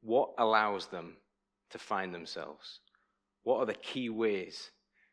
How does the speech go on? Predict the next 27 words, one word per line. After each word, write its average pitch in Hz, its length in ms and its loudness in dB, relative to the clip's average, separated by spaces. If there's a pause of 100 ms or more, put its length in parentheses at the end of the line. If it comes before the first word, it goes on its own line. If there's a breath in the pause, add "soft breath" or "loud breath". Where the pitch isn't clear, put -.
(100)
to - 80 -18
find 101 320 0
identity 95 480 0
that 90 140 -6
we 92 100 -8
see 95 220 -4
in 90 100 -6
this 90 140 -6
story? 82 340 -6
I 104 80 2
think 120 200 -4
there's 101 120 -6
two 123 320 -6
ways, 95 320 -2
and 98 120 -6
I 95 40 -2
think 113 220 -6
these 110 160 -4
are 104 80 -2
really 110 260 0
critical - 560 -6
for 95 220 -6
us 87 100 -8
when 92 100 -10
we 92 80 -10
think 104 220 -6
about 95 300 -2